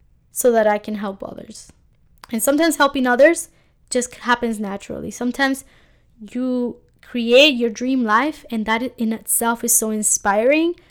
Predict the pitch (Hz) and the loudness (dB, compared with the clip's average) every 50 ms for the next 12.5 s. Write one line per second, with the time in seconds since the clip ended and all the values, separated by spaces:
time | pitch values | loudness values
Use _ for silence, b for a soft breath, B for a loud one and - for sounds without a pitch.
0 | b b b _ - 240 - 226 240 233 - - 233 226 233 247 262 247 247 - | b b b _ 0 0 0 0 -4 -6 -2 0 0 2 2 0 -2 -4 -6 -8
1 | - 226 214 - 208 202 202 202 220 247 - - - - 277 269 277 277 269 233 | -8 -8 -8 -8 -8 -8 -4 -4 -4 -4 -4 -6 -6 -4 -4 -4 -2 -4 -2 -2
2 | 208 190 196 196 196 214 247 269 277 285 285 269 247 208 202 185 - _ - 240 | -2 -2 -2 4 8 10 10 10 10 8 6 4 2 -2 -4 -6 -8 _ 4 6
3 | 240 269 277 277 277 269 269 240 247 220 220 233 262 269 269 302 311 302 b b | 8 10 10 10 8 6 4 2 2 4 6 6 6 6 6 4 2 2 b b
4 | b b b b _ - - 214 190 220 240 247 220 180 175 175 - - - - | b b b b _ -2 -2 -2 -2 -2 -2 -2 -2 -4 -4 -8 -10 -10 -6 -6
5 | 226 202 - 220 214 214 208 202 - - - - - - - - - - - _ | -6 -4 -4 -6 -6 -6 -6 -6 -6 -8 -8 -10 -12 -10 -8 -8 -8 -8 -10 _
6 | _ _ _ _ _ _ _ _ _ _ _ _ _ _ _ _ _ _ _ _ | _ _ _ _ _ _ _ _ _ _ _ _ _ _ _ _ _ _ _ _
7 | _ - 247 247 233 233 254 262 247 247 220 214 233 254 247 - 233 214 233 226 | _ -6 -4 -4 -4 -4 -4 -4 -4 -4 -6 -8 -10 -10 -10 -12 -12 -12 -8 -8
8 | - 226 220 220 - 220 220 220 - - 247 233 - 233 208 220 - 233 233 247 | -8 -8 -8 -10 -10 -10 -10 -10 -12 -12 -12 -10 -10 -10 -10 -10 -10 -8 -8 -6
9 | 240 233 247 254 262 262 - 247 208 208 214 220 220 220 - 226 226 226 B B | -6 -2 0 -2 -2 0 -2 -4 -2 0 0 -2 -2 -4 -6 -8 -8 -8 B B
10 | B B B B - 233 226 220 240 226 220 226 - 226 208 202 208 - - 247 | B B B B -4 -4 -2 0 0 0 0 -2 -2 -4 -6 -6 -8 -8 -8 -10
11 | 233 - 226 226 - - 214 214 214 208 202 - 233 233 226 226 220 220 - - | -8 -8 -10 -10 -8 -8 -8 -6 -8 -8 -8 -6 -6 -4 -4 -4 -6 -6 -8 -8
12 | 208 208 214 214 208 208 196 175 b | -10 -8 -8 -6 -6 -6 -6 -6 b